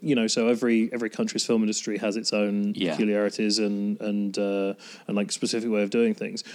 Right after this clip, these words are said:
Speaker 1: So that was very interesting for me because I don't think I've ever seen anything even, like, close to that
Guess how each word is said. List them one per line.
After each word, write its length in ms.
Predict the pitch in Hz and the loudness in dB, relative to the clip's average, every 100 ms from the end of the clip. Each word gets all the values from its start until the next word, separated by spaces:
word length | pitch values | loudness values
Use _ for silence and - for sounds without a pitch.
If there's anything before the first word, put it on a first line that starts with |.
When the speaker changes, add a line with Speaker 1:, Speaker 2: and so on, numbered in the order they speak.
| - | -2
Speaker 1:
So 140 | 135 | 0
that 220 | 117 131 | 4 4
was 140 | 123 107 | 4 2
very 600 | 117 - 113 123 117 117 | 0 -12 0 2 2 2
interesting 480 | 110 - 104 110 104 | -2 -2 -2 -2 -4
for 140 | 110 | -2
me 100 | 107 | 0
because 220 | 104 117 | 0 0
I 40 | 127 | 2
don't 120 | 147 | 2
think 120 | 143 | 2
I've 120 | 113 | 2
ever 180 | 113 110 | 2 2
seen 540 | - - 113 107 107 104 - - - _ _ _ _ - | 0 2 2 2 0 -4 -16 -20 -20 _ _ _ _ 0
anything 280 | 143 117 | 2 4
even, 340 | 120 110 107 110 | 2 4 4 6
like, 560 | 131 123 - - 113 - | 6 4 -2 -12 -14 -2
close 320 | - 135 - | 4 4 4
to 120 | 110 | -2
that 260 | 98 98 | -2 -6